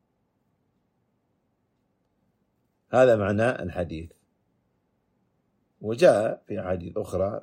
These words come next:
بأن هذا الولد يشفع لها، سيأتي الحديث الذي بعده والذي بعده أيضًا.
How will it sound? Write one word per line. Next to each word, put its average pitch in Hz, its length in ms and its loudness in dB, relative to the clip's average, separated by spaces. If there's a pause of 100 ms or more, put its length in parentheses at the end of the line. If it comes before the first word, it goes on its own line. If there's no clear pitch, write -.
بأن 92 600 -6 (380)
هذا 95 220 0
الولد 104 360 0
يشفع 113 360 4
لها، 78 340 -2 (2000)
سيأتي 101 540 0 (360)
الحديث 98 420 -4 (720)
الذي 92 260 -2
بعده 95 400 2 (920)
والذي 95 340 -2
بعده 95 380 4
أيضًا. 85 340 -4